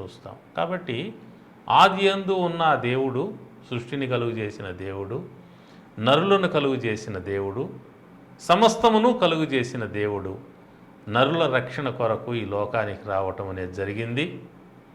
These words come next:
వచ్చిన తర్వాత యోహాను సువార్త ఒకటి ఇరవై తొమ్మిది ప్రకారం, లోక పాపములు మోసుకొని పోయే దేవుని గొర్రెపిల్లగా ఆయన మనుషుల యొక్క పాపములన్నిటినీ కూడా భరించటము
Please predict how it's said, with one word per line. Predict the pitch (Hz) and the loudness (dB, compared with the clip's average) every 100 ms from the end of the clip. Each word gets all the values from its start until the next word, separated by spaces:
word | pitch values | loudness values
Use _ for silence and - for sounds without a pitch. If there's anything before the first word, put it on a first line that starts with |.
| - - - - | -20 -20 -10 0
వచ్చిన | 156 220 214 | 0 2 2
తర్వాత | 196 190 196 196 214 220 226 - - - | 6 6 8 8 8 6 4 -6 -16 -4
యోహాను | 135 190 185 196 175 | 6 6 8 6 4
సువార్త | - 175 170 170 165 185 190 - - - | 0 6 8 8 6 2 2 -2 -16 -6
ఒకటి | 120 139 165 | 0 0 0
ఇరవై | 160 139 156 | 0 2 2
తొమ్మిది | 147 139 131 123 | 2 0 0 0
ప్రకారం, | 123 120 123 123 139 180 - - - - - - - | 0 0 2 0 -2 -6 -14 -20 -20 -20 -20 -20 -4
లోక | 110 160 196 | 6 8 8
పాపములు | 208 196 180 175 175 170 | 6 8 8 8 4 4
మోసుకొని | 160 156 147 - 147 135 | 4 2 0 -2 -2 0
పోయే | 143 135 131 | 2 4 4
దేవుని | 107 120 135 135 | 2 2 2 2
గొర్రెపిల్లగా | 120 113 117 110 117 110 110 139 180 - - - - - - - - | 0 0 -2 -2 0 2 2 2 0 -8 -18 -20 -20 -20 -20 -20 2
ఆయన | 110 131 139 127 113 107 - - - | 8 10 8 6 6 4 -2 -12 -6
మనుషుల | 113 147 160 160 | 0 0 0 2
యొక్క | 151 135 - | 2 4 2
పాపములన్నిటినీ | 131 123 120 123 135 120 117 120 117 120 110 | 0 4 2 2 0 0 0 -2 -4 -4 -2
కూడా | 107 107 123 - - | 0 2 0 -2 -4
భరించటము | 104 113 110 113 110 110 131 - | -2 -2 -4 -6 -6 -6 -6 -8